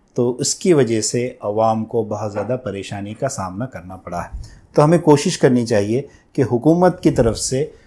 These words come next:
जो कुछ इक़दामात होने चाहिए, इन मुस्तहिकीन के मसाइल को हल करने के लिए, क्योंकि बेरोज़गारी का एक मसला रहेगा, माशी लिहाज से बहुत सारे मसाइल रहेंगे,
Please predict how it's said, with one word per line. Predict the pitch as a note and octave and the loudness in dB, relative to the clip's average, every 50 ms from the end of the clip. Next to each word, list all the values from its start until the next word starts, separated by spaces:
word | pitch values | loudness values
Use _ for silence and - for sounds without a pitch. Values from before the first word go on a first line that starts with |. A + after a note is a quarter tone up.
| - - - A2+ | -20 -16 -14 -4
जो | G#2+ B2+ C3+ B2+ | 0 2 2 4
कुछ | C3 D3 C3+ - - | 4 2 0 0 -2
इक़दामात | - - A#2+ G#2+ A2 G#2+ G#2+ A2+ B2 C3+ A#2+ A#2+ | -10 -8 -2 0 2 2 4 4 2 2 2 0
होने | A#2 A#2 A#2 A#2 | -2 -2 -2 -2
चाहिए, | A2+ - A2+ A2 A2 A2 A#2 A#2+ B2 - _ _ _ _ - | -2 -2 -2 -2 -4 -6 -8 -8 -10 -12 _ _ _ _ -8
इन | A#2+ A#2 | -4 -2
मुस्तहिकीन | A#2 A2 G#2+ - - A#2 A2+ A2 - - B2+ A#2+ A#2+ A#2 | -2 -2 -2 -4 -4 -6 -6 -6 -4 -2 -2 -2 -2 -2
के | B2 A2 | -2 -2
मसाइल | G2+ G2+ - - A2 A#2 C3+ C3+ C#3 | -2 -2 0 4 6 6 6 6 4
को | C#3 C3 | 2 2
हल | B2 B2+ B2 | 2 2 2
करने | - B2+ A#2+ A#2+ A#2+ B2 A#2 | 2 0 0 0 0 -2 -2
के | A2+ A#2+ A#2 | -2 -2 -2
लिए, | A2+ A#2 A#2+ A#2+ A#2 - _ _ _ _ - | -2 -4 -4 -6 -8 -10 _ _ _ _ -8
क्योंकि | A#2+ A2+ A2 A#2+ | -6 -4 -2 -2
बेरोज़गारी | G#2+ G#2 A2 G#2+ A2 A2 G#2+ G#2+ A#2+ A#2 A#2 A#2 B2+ B2+ | 0 0 2 2 2 2 0 2 4 4 4 4 4 2
का | C3 B2+ | 2 2
एक | B2 A2+ | 0 0
मसला | A#2+ A#2 - - B2+ A#2 | -2 -6 -6 -4 -2 -2
रहेगा, | A2 A#2 A2 A2+ A#2 A2 A2+ A#2 A#2 A#2 A#2 A#2 | 0 0 -2 -2 -2 -2 -2 0 0 0 0 -2
माशी | A2 G#2 G2+ G2+ G2+ - - - A#2+ | -2 -2 -2 -2 -4 -4 -4 -4 -4
लिहाज | G#2+ G#2 G2 - - A2+ A#2+ A#2 | -4 -4 -6 -2 2 2 2 2
से | - - C#3 B2 | 2 0 -2 -2
बहुत | A2+ A2+ A2+ A2+ - | -2 -2 -2 -2 -4
सारे | - B2 A#2+ B2 | -4 -4 -2 -2
मसाइल | A2+ G#2+ - - A#2+ A#2+ B2 B2+ B2 | -2 -4 -4 0 2 2 2 2 2
रहेंगे, | A#2 A#2 A2 A#2 A#2 A2+ A2 A#2+ A#2 A#2+ A#2 | 0 -4 -4 -4 -4 -4 -4 -4 -4 -4 -6